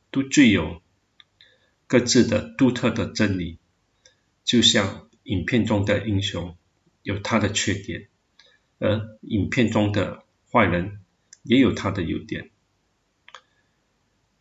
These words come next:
如果这句话是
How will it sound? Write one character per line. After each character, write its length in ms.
如 160
果 120
这 160
句 180
话 480
是 560